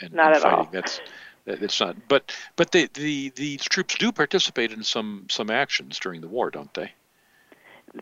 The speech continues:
Speaker 2: They absolutely do. And, um, what's interesting is that, uh,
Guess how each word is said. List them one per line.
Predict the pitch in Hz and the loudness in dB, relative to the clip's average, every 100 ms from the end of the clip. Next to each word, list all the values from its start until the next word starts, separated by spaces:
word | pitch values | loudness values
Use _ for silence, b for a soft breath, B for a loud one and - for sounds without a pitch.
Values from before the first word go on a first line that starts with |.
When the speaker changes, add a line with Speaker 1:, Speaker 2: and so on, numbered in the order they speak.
| - | 0
Speaker 2:
They | 185 190 - | 6 8 8
absolutely | 180 - - 208 202 185 175 | 6 4 -4 2 4 6 4
do. | 180 165 151 165 202 - | 6 6 6 6 6 6
And, | 175 170 170 165 165 160 | 8 10 10 10 6 6
um, | 175 165 | 6 6
what's | 170 180 | 2 2
interesting | 170 226 240 226 - 165 160 | 2 2 2 2 4 6 6
is | 156 - | 4 6
that, | 151 147 151 - - | 6 8 6 4 8
uh, | 156 147 143 139 | 10 12 12 10